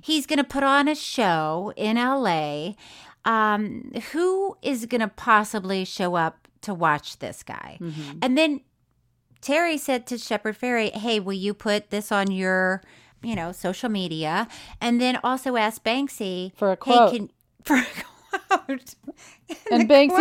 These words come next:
Speaker 2: is
Speaker 1: quote
Speaker 2: like, "Oh, what, what could it, sure, it could be, it's harmless. I'll give him a quote. I've never seen his work."
Speaker 1: And the quote, what was the qu-, do we have the quote? Because the quote was hilarious. It was something like, um,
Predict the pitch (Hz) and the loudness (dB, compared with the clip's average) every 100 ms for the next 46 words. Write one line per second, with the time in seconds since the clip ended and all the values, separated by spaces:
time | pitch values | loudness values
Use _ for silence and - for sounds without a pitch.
0 | 285 285 269 247 262 269 262 220 208 240 | 8 8 8 6 6 8 10 8 8 6
1 | 240 - 214 240 262 - 208 - 370 269 | 6 -6 -2 0 -2 -4 -8 -2 2 4
2 | 202 - 226 214 220 - - 214 190 185 | 2 -2 -2 -4 -6 -12 -2 0 0 0
3 | 214 226 214 196 190 190 - - 180 185 | 0 0 -4 -2 -2 -2 -4 0 4 6
4 | 220 196 196 196 208 - 208 190 170 170 | 4 2 2 2 2 0 0 0 -2 2
5 | 202 202 185 - _ _ _ _ - - | 4 4 2 -6 _ _ _ _ 0 2
6 | 427 427 - 427 427 381 359 415 392 302 | 2 -2 4 6 6 4 0 0 0 -2
7 | 302 - 294 311 427 277 240 - 190 180 | -8 -8 -8 -6 -6 -6 -8 -8 -6 -4
8 | 185 - - 294 302 - 381 427 415 349 | -6 -10 -10 -6 -6 -2 0 0 0 -2
9 | 285 247 240 226 220 262 208 214 214 - | 0 2 2 2 2 0 -2 -2 -6 -4
10 | 240 233 214 202 202 185 175 165 | -6 -2 -2 -2 0 2 2 0